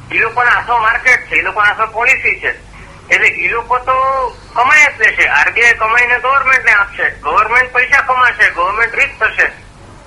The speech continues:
પણ મૂંગાશે કોણ? એવરેજ મિડલ ક્લાસ ઇન્વેસ્ટર જેને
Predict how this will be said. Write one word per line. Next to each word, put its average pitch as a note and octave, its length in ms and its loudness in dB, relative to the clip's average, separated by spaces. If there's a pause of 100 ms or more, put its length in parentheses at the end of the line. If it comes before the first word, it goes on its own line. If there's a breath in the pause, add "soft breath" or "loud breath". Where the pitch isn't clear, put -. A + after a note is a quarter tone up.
(140)
પણ A3 160 0
મૂંગાશે G3+ 600 0
કોણ? B3+ 300 0 (640)
એવરેજ G#3 580 0
મિડલ F#3+ 220 -2
ક્લાસ G#3+ 360 -2
ઇન્વેસ્ટર F#3+ 480 -4
જેને G3 480 0